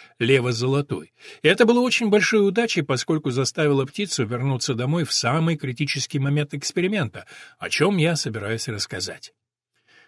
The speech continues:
Лева Золотая не попала в число первых освобожденных галок, ибо я надеялся, что ради нее Джок останется в окрестностях нашего дома. В противном случае существовал известный риск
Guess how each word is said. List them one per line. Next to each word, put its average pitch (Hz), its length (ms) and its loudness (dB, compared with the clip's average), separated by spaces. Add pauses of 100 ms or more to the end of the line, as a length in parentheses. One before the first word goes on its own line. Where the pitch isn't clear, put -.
(140)
Лева 233 320 6
Золотая 233 500 6
не 202 160 2
попала 175 460 0
в - 20 -20
число 135 400 0
первых 170 520 2
освобожденных 131 840 -2
галок, 98 400 -4
ибо 113 140 -4
я 165 160 2
надеялся, 170 600 0
что - 220 -2
ради 113 220 -4
нее 104 380 0
Джок 151 340 -2
останется 160 580 -2
в 120 60 -2
окрестностях 151 720 -4
нашего 151 360 -2
дома. 143 340 -4 (420)
В - 40 -20
противном 160 540 4
случае 151 720 2
существовал 170 840 2
известный 160 520 2
риск 208 340 0